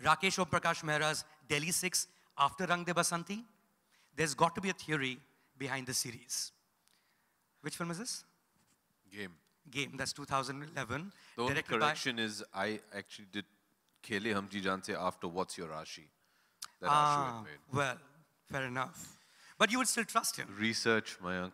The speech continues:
Speaker 2: research.
Speaker 1: <laughs> And this is, this is by Abhinav, uh, Abhinay Deo, right? Uh, who thereafter made Delhi Belly.
Speaker 2: He
Speaker 1: So
Speaker 2: actually
Speaker 1: it's
Speaker 2: made
Speaker 1: not
Speaker 2: Delhi
Speaker 1: even
Speaker 2: Belly
Speaker 1: past
Speaker 2: before.
Speaker 1: film, but it's even the film after.
Speaker 2: Yeah, he actually made it before.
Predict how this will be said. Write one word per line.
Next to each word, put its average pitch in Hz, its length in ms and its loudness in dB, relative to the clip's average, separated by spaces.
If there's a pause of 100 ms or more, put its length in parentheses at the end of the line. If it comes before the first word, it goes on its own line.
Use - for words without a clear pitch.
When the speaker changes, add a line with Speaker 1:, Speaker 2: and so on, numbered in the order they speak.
Speaker 2:
research. 95 500 2
Speaker 1:
<laughs> - 60 -20 (1000)
And 185 200 8
this 226 180 6
is, 247 160 0
this 180 220 0
is 214 80 -6
by 185 340 10
Abhinav, 175 420 2 (140)
uh, 147 140 0
Abhinay 151 400 -2
Deo, 143 180 2
right? 120 240 -4 (500)
Uh, 147 180 2
who 196 220 -4
thereafter 185 460 0
made 180 240 -6
Delhi 165 220 -4
Belly. 135 280 -8 (460)
Speaker 2:
He 127 80 -8
Speaker 1:
So 143 40 -4
Speaker 2:
actually 208 200 0
Speaker 1:
it's 208 60 4
Speaker 2:
made - 60 4
Speaker 1:
not 214 100 8
Speaker 2:
Delhi 254 140 8
Speaker 1:
even 143 60 2
Speaker 2:
Belly 165 120 12
Speaker 1:
past 202 140 10
Speaker 2:
before. 214 160 4
Speaker 1:
film, 233 260 4
but 175 100 4
it's 202 160 0
even 220 180 0
the 220 80 -2
film 202 320 0
after. 143 280 0
Speaker 2:
Yeah, 101 180 2
he 123 100 0
actually 143 260 -2
made 139 120 2
it 120 100 -2
before. 90 400 -6